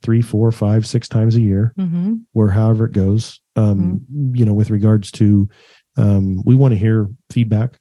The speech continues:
Speaker 1: from our
Speaker 2: Yeah, I
Speaker 1: listeners.
Speaker 2: would like to know what kind of obstacles other women have come up against. I mean, like I've said earlier, you know, it is a man's sport. I know that there are, I've, I've worked in different industries where it's predominantly men as well. And it can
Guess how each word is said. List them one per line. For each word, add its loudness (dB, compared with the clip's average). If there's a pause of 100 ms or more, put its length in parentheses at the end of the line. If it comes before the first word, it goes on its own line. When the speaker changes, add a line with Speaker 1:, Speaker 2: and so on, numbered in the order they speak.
Speaker 1:
from 0
our 4
Speaker 2:
Yeah, 2
I 2
Speaker 1:
listeners. 0
Speaker 2:
would -4
like -10
to -10
know -2 (720)
what -2
kind -4
of -8
obstacles -4
other -4
women -2
have -6
come -4
up -6
against. -4
I -2
mean, 0
like -2
I've -4
said -2
earlier, 0
you -2
know, 0
it 0
is 0
a -8
man's 0
sport. -4
I 0
know 0
that 0 (100)
there -2 (120)
are, 0 (340)
I've, -4 (280)
I've -2
worked -6
in 2
different -6
industries 0
where 0
it's -4
predominantly -2
men 0
as -6
well. -2
And 0
it -8
can -6